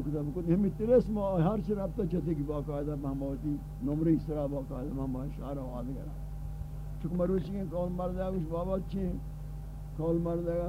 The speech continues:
چی ہستن کہ بوم موجود ہے کہ آیا اتوماتی کا خود بخود روان آدھگر، اور ہمارے ہاں چی اتوماتی کا ہستن، چی ہوئی قائم ہم برقرار ہیں،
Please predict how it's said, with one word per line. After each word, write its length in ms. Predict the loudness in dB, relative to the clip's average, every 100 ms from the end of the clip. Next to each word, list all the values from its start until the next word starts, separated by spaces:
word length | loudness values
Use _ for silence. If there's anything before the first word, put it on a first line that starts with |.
| -4
چی 140 | 0 2
ہستن 460 | 2 2 -2 -2 0
کہ 140 | 0 0 -4 -8 -8 -8 -8 -8 -8 -8 -4 2
بوم 240 | 4 6
موجود 480 | 6 4 4 2 4
ہے 100 | 2 2
کہ 60 | -2
آیا 200 | 0 0 0 -2 -4
اتوماتی 720 | -2 0 2 2 2 0 -4
کا 140 | -2 -2
خود 140 | -2 -2 -2
بخود 280 | -2 -2
روان 280 | 0 2 2 0
آدھگر، 320 | 0 0 -2 -4 -6
اور 120 | -2 0
ہمارے 300 | 2 2 2
ہاں 120 | 2 0
چی 60 | 0
اتوماتی 680 | -2 -2 -2 0 -2 -2 0
کا 100 | 0
ہستن، 220 | 0 -2 -2
چی 120 | 2
ہوئی 220 | 4 4 4
قائم 280 | 0 0 0 -2
ہم 100 | -2
برقرار 500 | -2 -4 -6 -4 -6
ہیں، 140 | -6